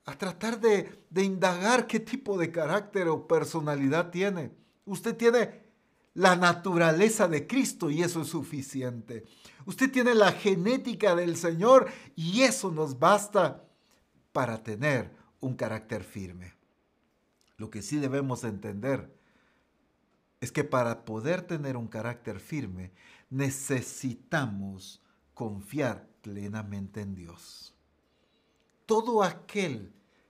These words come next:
que ha depositado su confianza,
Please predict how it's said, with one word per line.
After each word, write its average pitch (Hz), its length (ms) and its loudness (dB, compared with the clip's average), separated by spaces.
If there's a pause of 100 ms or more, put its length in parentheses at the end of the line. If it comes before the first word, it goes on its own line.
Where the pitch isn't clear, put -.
que 156 80 -2
ha 160 80 6
depositado 170 840 0
su 190 220 -6
confianza, 131 920 -4